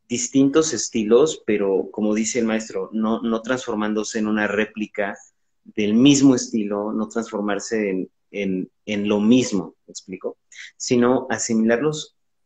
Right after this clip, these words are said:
elementos o las características que destacan de cada uno de estos,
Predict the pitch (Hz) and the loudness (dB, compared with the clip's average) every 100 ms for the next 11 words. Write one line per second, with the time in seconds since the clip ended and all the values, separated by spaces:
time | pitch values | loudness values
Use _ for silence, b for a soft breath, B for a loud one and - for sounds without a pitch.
0 | _ _ 120 110 113 120 120 120 101 - | _ _ -2 2 4 4 4 2 0 -4
1 | - 107 101 - 104 101 110 110 - - | -6 -8 -6 -4 -6 -4 -4 -4 -6 2
2 | 160 160 - 98 92 - 113 110 101 92 | 4 4 -2 -2 -2 0 0 0 -4 -6
3 | 90 - 101 110 117 117 113 107 101 - | -8 -6 -2 0 2 2 2 0 -2 -4
4 | 104 - | -6 -8